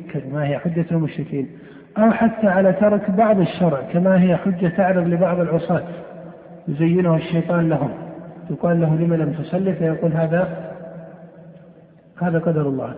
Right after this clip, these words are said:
يقال للسارق: "لم سرقت؟" يقول: "إن الله قدر علي ذلك". هل قوله: "إن الله كتب علي ذلك قبل أن أخلق"، صحيح أو غير صحيح؟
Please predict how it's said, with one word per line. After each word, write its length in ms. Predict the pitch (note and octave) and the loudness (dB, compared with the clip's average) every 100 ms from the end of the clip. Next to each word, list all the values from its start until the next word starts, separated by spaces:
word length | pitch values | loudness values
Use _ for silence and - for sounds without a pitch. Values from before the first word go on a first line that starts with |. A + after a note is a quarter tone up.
| F3+ | -4
يقال 200 | F#3 F3 | 2 2
للسارق: 480 | D#3 - F3+ D#3 E3+ | 2 2 2 2 2
"لم 200 | E3+ E3 | 2 2
سرقت؟" 380 | E3 F#3 F3+ - | 2 2 0 -2
يقول: 240 | E3 E3 D#3+ | -2 2 2
"إن 140 | D#3 | 2
الله 380 | D#3 F3 D#3+ F3 - - - - | 2 4 2 0 -4 -14 -6 -2
قدر 300 | G3+ D#3 C#3 | 0 2 2
علي 320 | D3 D3+ C3+ | 2 2 2
ذلك". 460 | B2+ A2 - - - - - - - - - | -2 -6 -12 -16 -20 -20 -20 -20 -20 -14 -4
هل 140 | F3 | -2
قوله: 400 | F3+ G#3 G3+ F#3+ | 2 4 4 2
"إن 100 | F3 | 2
الله 220 | F3 F#3 | 2 2
كتب 360 | E3+ F#3+ F3+ E3 | 2 0 0 0
علي 300 | E3 E3 D#3+ | 2 2 2
ذلك 300 | F3+ F3 D3+ | 2 2 0
قبل 160 | D#3+ D#3 | -4 -4
أن 160 | D#3 E3+ | -2 -2
أخلق"، 300 | E3 C#3 - | -4 -8 -8
صحيح 240 | D#3 F#3 E3+ | -6 -2 -2
أو 140 | E3 | 0
غير 80 | E3 - | -2 -4
صحيح؟ 280 | - C#3 | -8 -10